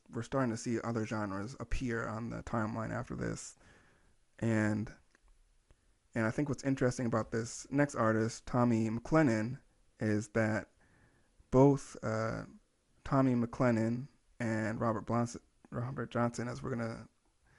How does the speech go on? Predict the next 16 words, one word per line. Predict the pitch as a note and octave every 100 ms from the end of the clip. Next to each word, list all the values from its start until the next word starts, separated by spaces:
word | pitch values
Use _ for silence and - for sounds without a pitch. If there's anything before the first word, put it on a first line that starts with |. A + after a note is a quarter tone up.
| _ _ _ _ _ -
as | B2 A2
we're, | - A#2+ A2+
uh, | A2+ B2
I | B2
just | B2 B2
mentioned, | A#2+ A#2 A#2 A2 A#2+ - _ _ _ _ _ _ _ _ -
and | A2 A2+ B2 - - _
Tommy | - C3 B2 A2 -
McLennan, | A#2 - C3 A2+ A2+ B2 - _ _ -
both | A#2+ C3+ C3+
of | B2 A#2
them | A2+ A2+ A2+ A#2 B2 -
have | B2+ G#2 A#2 C3 C3+ -
songs | - A2+ A2 A2+ -
that | G2+
really | A2 A2+ A2 A2+ A2+